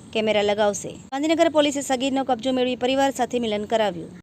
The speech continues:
બોલિવૂડ સ્ટાર અજય દેવગણે ગાંધીનગરમાં કલ્યાણ જ્વેલર્સના નવા શોરૂમનું ઉદ્ઘાટન કર્યું. ડાંગ જિલ્લા સંકલન સમિતિની બેઠક યોજાઈ. ટેલેન્ટ હન્ટ બે હજાર ચોવીસ નિરમા યુનિવર્સિટીમાં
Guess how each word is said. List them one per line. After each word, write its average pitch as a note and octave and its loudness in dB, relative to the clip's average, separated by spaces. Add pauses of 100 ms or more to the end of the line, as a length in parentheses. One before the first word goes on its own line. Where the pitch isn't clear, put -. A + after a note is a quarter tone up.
(440)
બોલિવૂડ C#4 4
સ્ટાર C4+ 2
અજય B3+ 4
દેવગણે B3 4
ગાંધીનગરમાં A#3 0
કલ્યાણ C4 0
જ્વેલર્સના A#3 0
નવા A3+ -2
શોરૂમનું A3 -2
ઉદ્ઘાટન F3 -4
કર્યું. F3 -6 (880)
ડાંગ B3+ 0
જિલ્લા C4+ 0
સંકલન B3 -2
સમિતિની A3+ -4
બેઠક G3+ -4
યોજાઈ. F3 -4 (400)
ટેલેન્ટ D4 4
હન્ટ C#4 0
બે C4+ 6
હજાર C4 4
ચોવીસ C4 2
નિરમા B3+ 2
યુનિવર્સિટીમાં B3+ 0